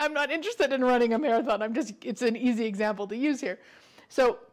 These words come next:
if we use that example, okay, you know, I wanna run a, a, you know, a marathon, but you're not training, you're not,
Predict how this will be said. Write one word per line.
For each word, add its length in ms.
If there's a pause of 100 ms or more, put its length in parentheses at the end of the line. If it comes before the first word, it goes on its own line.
(720)
if 100
we 100
use 200
that 140
example, 800 (460)
okay, 160
you 140
know, 100
I 60
wanna 260
run 180
a, 240
a, 300
you 100
know, 200 (100)
a 60
marathon, 720 (840)
but 200
you're 180
not 440
training, 600
you're 200
not, 640